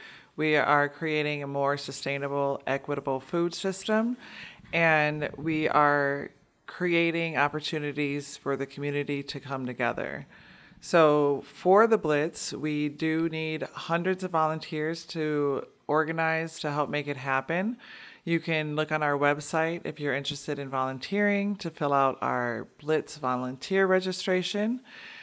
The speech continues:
And most importantly, people that are interested in purchasing a garden bed, our registration form will go live on our website on Monday, February twenty-sixth. So keep an eye out for that. The levels to purchase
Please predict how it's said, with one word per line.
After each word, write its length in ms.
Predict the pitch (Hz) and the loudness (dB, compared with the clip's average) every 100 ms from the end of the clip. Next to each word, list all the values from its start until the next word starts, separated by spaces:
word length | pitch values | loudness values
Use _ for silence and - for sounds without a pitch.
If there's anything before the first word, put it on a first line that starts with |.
| - - | -20 0
And 280 | 170 165 156 | 4 4 4
most 360 | 151 165 180 202 | 6 6 4 -2
importantly, 600 | 185 185 185 190 202 208 | 2 4 4 2 2 0
people 500 | 208 170 156 151 139 | -2 -2 2 4 4
that 180 | 151 147 | 4 4
are 140 | 139 | 2
interested 480 | - 143 156 - 151 | 0 -2 -4 -2 -2
in 160 | 135 127 | -2 -6
purchasing 640 | - 214 214 202 - 170 | 0 2 2 -4 -4 -4
a 80 | 151 | 0
garden 340 | 143 143 143 | 2 2 0
bed, 380 | 139 139 147 175 - - - - | 2 2 2 -2 -10 -20 -20 -2
our 180 | - 160 | 6 6
registration 800 | 151 156 160 - 160 160 170 160 | 8 4 4 0 0 0 -2 -4
form 400 | 151 160 151 151 | -4 2 2 2
will 140 | 143 131 | 0 2
go 200 | 139 143 | 4 4
live 440 | 139 131 139 139 - | 2 4 2 0 0
on 160 | 143 | 0
our 180 | 143 151 | 2 2
website 540 | 147 143 - 156 175 - | 2 0 0 0 0 0
on 220 | 135 131 | -2 -2
Monday, 500 | 131 135 143 147 147 | -2 -2 0 -2 -2
February 720 | 147 147 143 147 143 143 139 | -2 -2 0 0 0 0 -2
twenty-sixth. 1000 | 143 139 135 135 - - 117 - - - | -4 -6 -6 -6 -6 -2 -2 -4 -10 -10
So 160 | 139 | -8
keep 320 | 131 - 151 156 | -8 -8 -6 -6
an 140 | 147 | -4
eye 260 | - 139 139 | -2 0 0
out 240 | 131 - | -2 -4
for 160 | - 143 | -6 -2
that. 420 | 135 143 190 - - - - - _ - | 2 2 0 -4 -18 -20 -20 -20 _ 0
The 120 | 160 | 4
levels 480 | 151 151 165 165 160 | 8 8 6 4 2
to 140 | - | -4
purchase 800 | 156 - 196 208 214 202 - - | -4 2 2 4 4 4 -2 -10